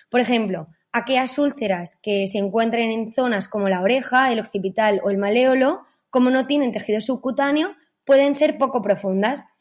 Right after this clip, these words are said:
En cambio, si nos vamos a zonas con alta adiposidad, pueden ser extremadamente profundas. Sin embargo, como ya hemos dicho, no vamos a poder, eh, palpar ni el hueso ni el tendón.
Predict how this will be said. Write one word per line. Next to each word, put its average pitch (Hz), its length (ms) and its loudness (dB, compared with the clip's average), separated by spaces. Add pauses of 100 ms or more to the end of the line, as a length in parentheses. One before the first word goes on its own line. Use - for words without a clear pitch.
(180)
En 247 160 -2
cambio, 254 320 2
si 220 160 -4
nos 208 140 0
vamos 220 220 -2
a 226 200 -4
zonas 254 320 -2
con 208 160 -4
alta 202 240 -2
adiposidad, 233 640 -2 (400)
pueden 262 260 2
ser 285 100 0
extremadamente 247 760 0
profundas. 208 580 -4
Sin 277 140 0
embargo, 285 420 2 (380)
como 247 180 0
ya 247 60 0
hemos 247 160 -2
dicho, 285 320 -2
no 247 180 0
vamos 240 220 2
a 240 100 -2
poder, 233 380 -2
eh, 214 240 -2
palpar 208 340 0
ni 202 80 0
el 196 80 0
hueso 247 260 0
ni 320 120 0
el 220 100 -4
tendón. 180 480 -6